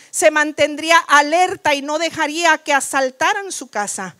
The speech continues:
Ustedes también debe de, deben estar preparados todo el tiempo, porque el Hijo del Hombre vendrá cuando menos lo esperen. La Biblia es clara, será como cuando un ladrón, el ladrón no anda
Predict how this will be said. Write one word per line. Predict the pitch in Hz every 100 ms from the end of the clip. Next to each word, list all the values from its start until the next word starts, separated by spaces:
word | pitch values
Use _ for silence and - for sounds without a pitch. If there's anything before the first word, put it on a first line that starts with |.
| _ _
Ustedes | 262 262 - 254 277 285 277
también | - 285 269 277 269 254
debe | 262 254
de, | 262 254 -
deben | 233 262 269
estar | 254 - 262 262
preparados | - 254 247 240 240 254 -
todo | - 277 294 311
el | 302
tiempo, | - 320 302 285 233 185 _ _ _
porque | 247 254 254
el | 233
Hijo | 285 -
del | 277 262
Hombre | 262 262 247 254
vendrá | 240 233 233 254 311 427 _ _ _ _
cuando | 226 226 208 208
menos | 208 262 262 226 196 - - _ _
lo | 202 202
esperen. | 175 - 170 180 185 - _ _ _ _ _ _ _
La | -
Biblia | 277 339 330
es | 311
clara, | - 349 320 339 302
será | - 285 302
como | 359 339
cuando | 294 311 294
un | 311 330
ladrón, | 339 330 339 330
el | 294
ladrón | 294 349 381
no |
anda | 381 392 370